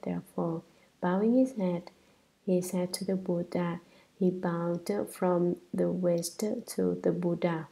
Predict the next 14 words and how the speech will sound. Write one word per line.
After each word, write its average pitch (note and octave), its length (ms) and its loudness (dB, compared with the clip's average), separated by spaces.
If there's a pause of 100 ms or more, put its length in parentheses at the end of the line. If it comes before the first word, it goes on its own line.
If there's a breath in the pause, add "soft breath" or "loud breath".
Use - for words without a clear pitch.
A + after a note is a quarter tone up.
(3250)
"How A3 300 2
can G3 580 0 (180)
what F#3+ 300 0
causes G3 640 -2
me F3+ 460 2
to F#3 220 0
revolve F3 500 0
in F#3 160 2
the F3 140 0
cycle F#3 420 -2
of F#3 160 -2
birth F#3 260 -2
and F3+ 200 0
death, F3 360 -6